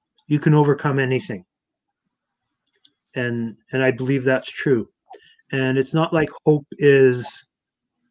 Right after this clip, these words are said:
you know, like gas prices now, there's a limited supply. There's as much hope as you want to grab onto and as you can grab onto that can help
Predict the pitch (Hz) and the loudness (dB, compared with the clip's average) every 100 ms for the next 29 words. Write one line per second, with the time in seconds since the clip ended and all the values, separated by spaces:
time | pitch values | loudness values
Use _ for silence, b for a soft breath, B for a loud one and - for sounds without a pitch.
0 | _ - 147 139 139 135 - 151 151 - | _ -4 0 2 2 0 2 2 2 -2
1 | - 143 135 131 127 131 131 131 131 123 | -2 0 0 -4 -4 -2 0 0 0 -2
2 | 131 139 135 143 - - - 151 135 117 | -2 -2 -2 -6 -10 -14 -4 0 0 -2
3 | - b b b b b b - 147 135 | -6 b b b b b b 0 2 2
4 | 120 151 180 - 180 175 151 131 143 147 | 0 2 0 2 0 2 -2 -2 -2 -2
5 | 135 123 _ _ - 135 135 135 131 131 | -4 -8 _ _ -2 0 2 0 0 -2
6 | 131 95 - _ _ 127 113 123 - 139 | -6 -8 -10 _ _ -6 -6 -6 -6 -4
7 | 135 120 113 107 107 101 - 104 - b | -4 -6 -8 -8 -8 -10 -12 -14 -14 b
8 | b b b - 127 135 120 139 - | b b b -10 -6 -6 -4 -6 -6